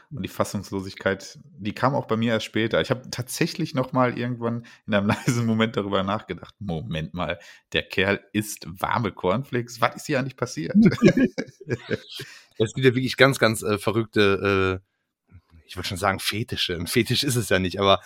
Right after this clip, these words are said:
Speaker 2: Vorlieben, sag ich jetzt einfach mal so, was Essen angeht. Aber, äh, ja, da bin ich auch tatsächlich, ich hab noch nie jemanden kennengelernt. Ich hab das früher in meiner Jugend, hab ich das öfters mal mit den Menschen kommuniziert und die haben dann halt irgendwann gesagt, so, "Wow, der Typ ist echt weird.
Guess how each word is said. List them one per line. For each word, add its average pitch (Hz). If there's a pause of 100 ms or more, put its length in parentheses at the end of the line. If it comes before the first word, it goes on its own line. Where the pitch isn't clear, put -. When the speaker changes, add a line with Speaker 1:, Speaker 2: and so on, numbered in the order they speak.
(140)
Speaker 2:
Vorlieben, 120
sag 110
ich 110
jetzt 107
einfach 127
mal 151
so, 160
was 151
Essen 147
angeht. 117 (580)
Aber, 101
äh, 98
ja, 101
da 104
bin 110
ich 113
auch 110
tatsächlich, 123
ich -
hab 127
noch 123
nie 135
jemanden 131
kennengelernt. 95
Ich -
hab 127
das 156
früher 156
in 156
meiner 131
Jugend, 127
hab 202
ich 190
das 180
öfters 175
mal 156
mit 156
den 147
Menschen 143
kommuniziert 135
und 117
die 110
haben 120
dann 110
halt 107
irgendwann 113
gesagt, 104
so, 95
"Wow, 104
der 98
Typ 110
ist 104
echt 107
weird. 110